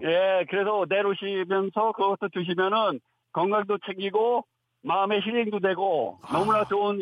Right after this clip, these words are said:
Speaker 1: 계절인 것 같습니다.
Speaker 2: 오늘 제일 좋은 리포팅이었습니다.
Speaker 1: 아, 감사합니다.
Speaker 2: 거기가 어디면 구체적으로 찾아가려면 어떻게 가야 됩니까?
Speaker 1: 아, 예, 일단 강화대교를 건너서
Speaker 2: 아니, 아니, 아니, 거-, 거기가
Speaker 1: 예.
Speaker 2: 어디예요, 어디? 그 정확히.
Speaker 1: 저, 제가 있는 곳이요?
Speaker 2: 예, 예.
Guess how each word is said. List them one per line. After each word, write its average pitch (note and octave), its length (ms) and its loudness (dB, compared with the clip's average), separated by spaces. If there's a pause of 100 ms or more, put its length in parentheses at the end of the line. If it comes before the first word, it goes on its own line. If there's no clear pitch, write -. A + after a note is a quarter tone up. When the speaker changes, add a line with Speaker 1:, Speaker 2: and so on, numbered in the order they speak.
(100)
Speaker 1:
계절인 F#3 380 -2
것 F3 160 2
같습니다. E3+ 440 -2
Speaker 2:
오늘 A#3 280 6
제일 C#4 340 6
좋은 C4+ 280 8
리포팅이었습니다. B3 1120 6 (300)
Speaker 1:
아, A3 320 2
감사합니다. G#3 480 2
Speaker 2:
거기가 C#4+ 480 8
어디면 B3 380 8
구체적으로 C4+ 340 4
찾아가려면 C#4 480 4
어떻게 G#3+ 240 4
가야 B3+ 160 8
됩니까? A3+ 640 4 (240)
Speaker 1:
아, G#3 400 2
예, G#3 200 4
일단 A#3 360 0
강화대교를 A3 1300 2
건너서 G#3 380 2
Speaker 2:
아니, A#3 160 8
아니, B3 200 8
아니, B3 180 6
거-, A3+ 160 6
거기가 B3 340 6
Speaker 1:
예. G3+ 80 10
Speaker 2:
어디예요, B3+ 300 8
어디? G3 480 6 (160)
그 E3+ 80 6
정확히. F#3 440 4 (600)
Speaker 1:
저, F#3+ 160 -2
제가 G#3+ 240 2
있는 G#3+ 200 2
곳이요? G#3 360 2
Speaker 2:
예, A3 180 8
예. A2+ 200 4